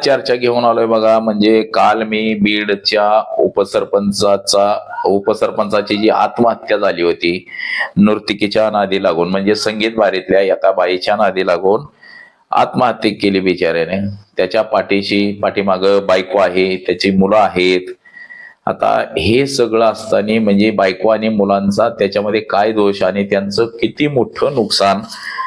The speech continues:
त्यातच बघा. आता जी बाई आहे तिचं काही एकावरती प्रेम नाही, तीन चार लोकांवरती तिचं प्रेम आहे.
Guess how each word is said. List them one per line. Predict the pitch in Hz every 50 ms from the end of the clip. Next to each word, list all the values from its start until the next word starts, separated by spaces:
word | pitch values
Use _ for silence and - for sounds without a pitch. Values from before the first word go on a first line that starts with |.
| - - - - - - - -
त्यातच | - 127 123 - 143 139 139
बघा. | 135 127 104 101 104 101 104 104 - - - - - _ _ _ _ _ _ _ _ _ _ - - - - _ - - _ -
आता | - 107 101 123 120 127 131 131 - - - - - - - - - 233 254 220 190 156 - -
जी | - 143 156 170 180 180 - 185 - -
बाई | - - 107 110 110 117 135 143
आहे | 120 98 87 92 85 87 85 85 85 - - - - - - _ _ _ _ _ - - - - - - - - - _ -
तिचं | 139 139 139 - 185
काही | 180 190 185 180 156
एकावरती | 135 - - 151 156 160 165 151 - 160
प्रेम | - 107 107 107 107 104
नाही, | 104 98 - - - - - _ _ - - - - - - _ _ - - -
तीन | 160 165 165 160
चार | 165 - 135 135 151 151
लोकांवरती | 143 127 107 - 107 101 107 104 104 98 101 104
तिचं | 98 - 101 101 - 95
प्रेम | - - 95 95 92 92 90 90
आहे. | 95 98 104 113 113 110